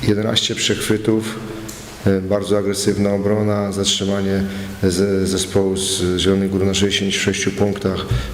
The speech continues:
to wydaje się było kluczem do zwycięstwa. Jeszcze raz dziękuję zawodnikom za zaangażowanie, a klubowi, władzom klubu za to, że mam możliwość być tutaj trenerem.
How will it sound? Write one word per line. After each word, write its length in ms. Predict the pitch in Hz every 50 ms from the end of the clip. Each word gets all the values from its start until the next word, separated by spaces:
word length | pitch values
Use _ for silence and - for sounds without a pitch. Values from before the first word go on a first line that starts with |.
| - -
to 100 | - 95
wydaje 380 | 95 98 92 98 95 95 95
się 180 | 95 - - 98
było 340 | 90 92 92 90 92 90 92 92 90 -
kluczem 340 | 95 92 90 92 92 92
do 140 | 92 92 90
zwycięstwa. 600 | 80 87 87 85 - 87 87 85 - - - 95 95
Jeszcze 240 | 95 - - 101
raz 320 | 98 98 101 98 - - - - - - - - - - - - -
dziękuję 580 | 95 196 98 190 - 101 101 101 101 101 98 98 101 98 101 101 - - -
zawodnikom 600 | 98 95 92 90 95 98 98 95 95 95 98 95
za 240 | 95 92 92 92 90
zaangażowanie, 1040 | 87 85 95 95 95 95 98 95 92 92 92 90 104 107 110 107 104 101 101 98 95 95 98 101
a 60 | 98 92 90 90 90 - - - - - - - - - - - - - - - - - - - - -
klubowi, 600 | 104 101 98 95 98 98 98 98 98 98 98 95 95 - 95 98 - - - - - - - - - - - -
władzom 300 | 98 101 98 87 98 95
klubu 340 | 95 95 101 101 92 95 98
za 180 | 95 98 98 95
to, 160 | 95 95 90
że 220 | 85 87 92 95 92 - - - - - 95
mam 160 | 98 98 98
możliwość 440 | 98 95 95 95 95 92 95 90 87
być 160 | 87 90 -
tutaj 220 | 95 82 90 85
trenerem. 380 | - 87 87 85 82 82 82